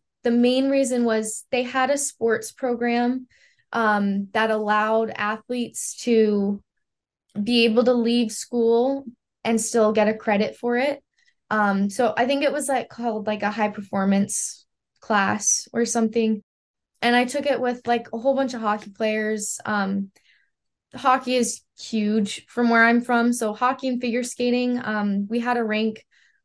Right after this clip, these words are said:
literally, like, in the same, um, like, plaza as my high school.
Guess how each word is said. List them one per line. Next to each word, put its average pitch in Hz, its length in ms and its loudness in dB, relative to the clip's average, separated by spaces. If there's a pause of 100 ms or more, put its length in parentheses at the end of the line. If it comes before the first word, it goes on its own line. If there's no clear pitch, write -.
(120)
literally, 226 440 2
like, 208 240 -4
in 208 120 -4
the 208 100 -4
same, 202 640 -2 (360)
um, 220 520 -6
like, 226 240 -2
plaza 202 600 0
as 208 200 0
my 208 140 0
high 202 180 0
school. 208 500 -6